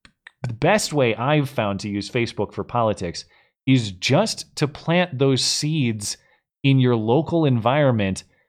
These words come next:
And for all I know, maybe ten people in Bozeman see it and they're like, "All right, cool. Someone else thinks what I, what I think." Maybe I, maybe I could say the same thing and not actually be,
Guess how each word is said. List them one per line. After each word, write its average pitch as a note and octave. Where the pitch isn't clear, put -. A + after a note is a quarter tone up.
And A#2+
for B2
all F3
I E3+
know, C#3+
maybe C3
ten C#3+
people C3
in A2+
Bozeman G#2+
see A2
it G2+
and G2
they're G2+
like, F#2+
"All F#3
right, C3+
cool. C3+
Someone D#3
else C#3+
thinks C3
what A#2
I, G#2+
what A#2
I G#2+
think." -
Maybe F3
I, D#3+
maybe D3+
I C#3
could C#3
say C3+
the A2+
same A#2
thing G#2+
and G2
not G2+
actually G2+
be, F#2+